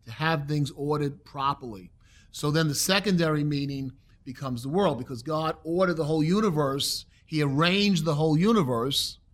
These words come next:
and so then the word becomes associated with the universe, with the world, the cosmos, right? Cosmios means here orderly. Orderly,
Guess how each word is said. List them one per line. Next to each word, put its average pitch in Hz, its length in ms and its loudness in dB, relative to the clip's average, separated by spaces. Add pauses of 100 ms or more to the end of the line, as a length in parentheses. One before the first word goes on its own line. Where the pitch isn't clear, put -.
(360)
and 139 100 -4
so 175 180 0
then 165 120 4
the 160 80 2
word 180 400 2 (340)
becomes 175 560 0
associated 165 680 2
with 151 120 -2
the 165 80 -4
universe, 147 640 0
with 123 100 -16
the 151 80 -8
world, 160 480 2 (280)
the 127 60 -20
cosmos, 165 800 0 (380)
right? 123 220 -14 (500)
Cosmios 185 1040 2 (420)
means 175 680 4
here 175 420 2
orderly. 165 640 0 (1160)
Orderly, 185 680 2